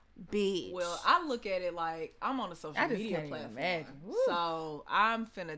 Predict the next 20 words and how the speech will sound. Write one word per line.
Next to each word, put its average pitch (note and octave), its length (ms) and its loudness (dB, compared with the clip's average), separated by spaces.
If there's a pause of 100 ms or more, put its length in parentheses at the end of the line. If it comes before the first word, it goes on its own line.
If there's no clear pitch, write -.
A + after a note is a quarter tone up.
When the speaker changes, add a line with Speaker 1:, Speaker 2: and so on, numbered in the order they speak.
Speaker 2:
tell. F3 580 -2
I'm C#4 140 -6
like, F#3+ 280 -2 (220)
"You E4+ 280 -2
arguing, G#3 520 -2
you, G#4 560 2 (500)
you F#4+ 240 4
stupid A#3 420 -4
as A3+ 160 -2
fuck. D#3+ 320 -6
Why G#3+ 240 6
didn't E4 200 -6
you C4 120 0
just, G#3 300 0 (440)
it G#3 260 -2
says C4+ 420 6
Speaker 1:
Oh, G#3 100 10
Speaker 2:
right G3+ 180 10
Speaker 1:
yeah. F3+ 160 4
Speaker 2:
here, G#3+ 300 2